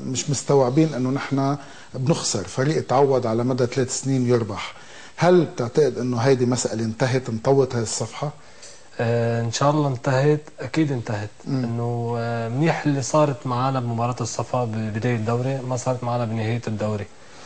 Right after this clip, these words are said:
Speaker 2: إنه هذا الشيء، آه، يمكن، آه،
Speaker 1: بالأول
Speaker 2: نحن كنا
Speaker 1: بتعوضوا.
Speaker 2: نت-، نتمنى إنه كنا ربحنا، بس هذا الشيء صار بكير، منيح اللي صار بكير عشان نفهم كلياتنا إنه ما في كبير بالفوتبول.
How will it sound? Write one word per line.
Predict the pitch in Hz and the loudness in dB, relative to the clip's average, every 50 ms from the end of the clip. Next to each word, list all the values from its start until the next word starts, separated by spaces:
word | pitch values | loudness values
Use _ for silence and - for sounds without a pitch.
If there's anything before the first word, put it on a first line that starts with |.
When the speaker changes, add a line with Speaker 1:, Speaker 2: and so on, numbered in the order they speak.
| - - - - - | -20 -20 -10 -6 -2
Speaker 2:
إنه | 113 110 113 113 | -2 0 2 2
هذا | 123 127 131 | 0 0 0
الشيء، | 123 - - - 143 143 143 143 139 127 | -2 -2 2 2 4 4 4 4 4 2
آه، | 123 117 117 113 113 113 113 117 | 2 2 2 2 2 2 0 0
يمكن، | 123 135 127 - 135 127 127 127 123 120 | 0 -2 -2 0 0 0 0 0 -2 0
آه، | 120 120 117 117 117 113 113 - | 0 0 0 2 2 2 2 2
Speaker 1:
بالأول | - - - 208 214 196 185 | 4 4 6 6 6 8 6
Speaker 2:
نحن | 156 139 | 6 6
كنا | 139 156 160 | 6 6 6
Speaker 1:
بتعوضوا. | 160 160 151 143 120 127 123 - - - - - - - | 6 6 4 2 2 0 -4 -4 -6 -16 -20 -20 -6 -4
Speaker 2:
نت-، | 139 135 135 131 - - - 156 151 | -2 -2 -2 -4 -8 -14 -10 -6 -2
نتمنى | 143 139 135 - 180 190 196 190 185 | -2 -2 2 4 6 6 8 6 6
إنه | 165 165 165 | 6 4 4
كنا | 151 175 175 170 165 | 4 4 4 6 6
ربحنا، | 165 175 165 - 131 120 110 - - - - - - - - - - - | 6 4 4 2 0 -2 -4 -4 -10 -18 -20 -20 -20 -20 -20 -20 -4 -4
بس | 127 117 - | -2 2 2
هذا | 160 160 180 | 4 4 4
الشيء | 156 - - - 175 | 2 2 4 4 4
صار | 160 - - 170 165 | 4 4 4 2 4
بكير، | 151 147 143 - - 147 147 147 143 - - | 4 2 0 0 0 4 4 4 4 2 0
منيح | 147 151 151 123 | 2 2 2 2
اللي | 139 156 151 | 2 2 2
صار | - - 160 | 2 2 0
بكير | 143 139 143 - - 156 160 156 | 2 0 0 0 2 2 4 4
عشان | 143 135 131 - 156 156 156 151 156 - - - - - - - - - - | 4 2 0 2 2 2 2 0 -2 -4 -12 -18 -18 -18 -20 -20 -6 2 4
نفهم | 156 156 156 - 160 156 156 | 4 4 4 2 2 2 2
كلياتنا | 147 - - 175 165 160 156 151 151 151 151 147 - 147 147 151 156 - | 0 2 2 2 4 6 4 6 6 4 4 4 2 2 4 4 4 2
إنه | 139 135 139 143 | 0 -2 0 2
ما | 151 160 | 2 0
في | 151 - 160 139 | 2 2 2 2
كبير | 127 131 143 143 | 4 2 2 2
بالفوتبول. | 127 123 113 - - 117 110 110 120 120 117 | 2 0 -4 -4 -6 -6 -4 -2 -2 -2 -2